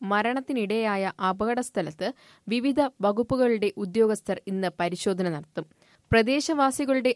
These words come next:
അഭിപ്രായം കൂടി ഉൾക്കൊണ്ട് ആക്ഷൻ പ്ലാൻ തയ്യാറാക്കി സമയബന്ധിതമായി നടപ്പാക്കുമെന്ന് മന്ത്രി കെ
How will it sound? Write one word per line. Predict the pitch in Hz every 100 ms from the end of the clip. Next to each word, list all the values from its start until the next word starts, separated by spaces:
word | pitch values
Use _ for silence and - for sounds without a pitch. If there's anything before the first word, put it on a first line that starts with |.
| -
അഭിപ്രായം | 196 233 269 262 277
കൂടി | 262 247 226 220 -
ഉൾക്കൊണ്ട് | 214 214 - 196 170 240 _ _ -
ആക്ഷൻ | 220 254 - 320
പ്ലാൻ | 277 220 202
തയ്യാറാക്കി | 202 196 190 196 170 160 190 262 - _
സമയബന്ധിതമായി | - 240 254 302 247 220 214 240 226 190 170 - 202
നടപ്പാക്കുമെന്ന് | 202 208 226 240 214 202 165 156 202 - _ -
മന്ത്രി | 208 220 240 269 269 -
കെ | 240